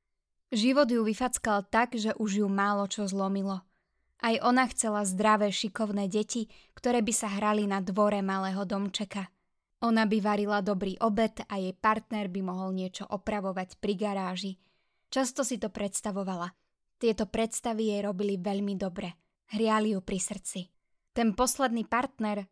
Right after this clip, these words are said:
to neboli len klamstvá a alkohol. Ľahké drogy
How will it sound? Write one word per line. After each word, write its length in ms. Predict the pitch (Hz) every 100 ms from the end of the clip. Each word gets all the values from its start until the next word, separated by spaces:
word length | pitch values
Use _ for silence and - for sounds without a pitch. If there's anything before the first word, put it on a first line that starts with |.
| _ -
to 160 | 247
neboli 480 | 226 226 208 220 202
len 320 | 190 185 185
klamstvá 720 | - 214 214 208 - 185 180
a 160 | - - - 196
alkohol. 640 | 196 196 208 180 185 202 - _ _ _ _ _
Ľahké 480 | 226 254 - - 233
drogy 480 | 202 214 196 190